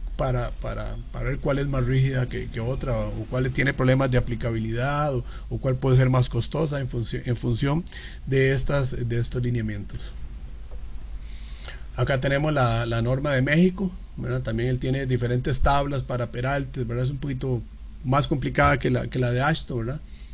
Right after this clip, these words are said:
Y como les digo, esto es solo el, el, el inicio de la norma, son, realmente son catálogos muy grandes, ¿verdad? Y aquí tenemos la norma chilena también, ¿verdad? Lo ven ahí,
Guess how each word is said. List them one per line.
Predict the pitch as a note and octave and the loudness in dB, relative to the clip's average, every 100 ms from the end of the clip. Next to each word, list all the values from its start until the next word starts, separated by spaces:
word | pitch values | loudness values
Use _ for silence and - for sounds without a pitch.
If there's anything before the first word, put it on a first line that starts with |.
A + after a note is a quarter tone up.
| - | -10
Y | B2 | -4
como | A#2+ | -2
les | B2 | 2
digo, | D#3+ E3+ | 4 2
esto | C3 | 2
es | D#3 | 0
solo | D#3+ D#3+ B2 A2+ - | 2 2 2 0 -2
el, | B2 A#2+ | -4 -2
el, | C3 - | -2 -2
el | D3+ C#3 | -2 0
inicio | C#3 D#3+ D#3+ D#3+ | 2 2 2 2
de | B2+ B2 | 2 0
la | A#2+ | 0
norma, | D3+ F#3 B2 | -2 -2 -2
son, | C3 C#3 B2 - - - - | -4 -6 -8 -10 -12 -10 -4
realmente | B2+ B2 C3+ - | 2 2 6 6
son | C3+ | 6
catálogos | - B2+ B2+ B2+ C3 C3 | 4 -2 0 0 -2 -2
muy | B2 A#2+ C3 C#3+ A2+ | -2 -2 0 0 -2
grandes, | G#2+ G#2 G#2+ | -2 -6 -8
¿verdad? | G#2 A#2+ - - - - - - - - - - | -10 -12 -12 -14 -14 -16 -16 -16 -16 -16 -12 -6
Y | D3 | -2
aquí | C3 D3+ | 0 0
tenemos | D3 D3 D3 | 0 0 0
la | C#3+ B2+ | 2 2
norma | B2+ C3+ C#3 B2+ | 2 0 0 0
chilena | B2+ B2+ D#3 F3 | 2 0 2 0
también, | E3+ C3+ F3 F#3+ D#3 | 0 -4 -4 -4 -6
¿verdad? | F3 D#3 D3 | -10 -10 -8
Lo | B2 | -6
ven | C3 C#3+ | -4 -4
ahí, | D3+ | -6